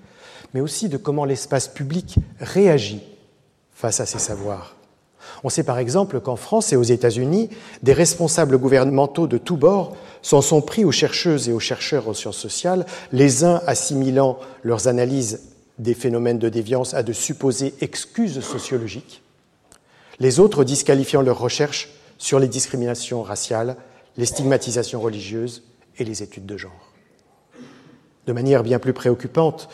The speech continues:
sous les régimes autoritaires, chercheuses et chercheurs sont durement réprimés, telle la sociologue Pinar Selek, qui a conduit des enquêtes sur les Kurdes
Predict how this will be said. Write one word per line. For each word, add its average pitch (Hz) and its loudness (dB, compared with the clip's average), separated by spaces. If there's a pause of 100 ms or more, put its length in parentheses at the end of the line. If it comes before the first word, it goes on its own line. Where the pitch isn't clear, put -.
(160)
sous - -4
les 135 10
régimes 131 2 (100)
autoritaires, 131 -2 (580)
chercheuses 143 4 (680)
et 131 -2
chercheurs 127 0 (300)
sont 131 2
durement 139 4
réprimés, 123 0 (720)
telle 139 6
la 127 4
sociologue 127 4 (340)
Pinar 135 2
Selek, 143 2
qui 131 2
a 127 2
conduit 131 -2
des 127 2
enquêtes 139 2
sur 123 -2
les 117 0
Kurdes 147 -2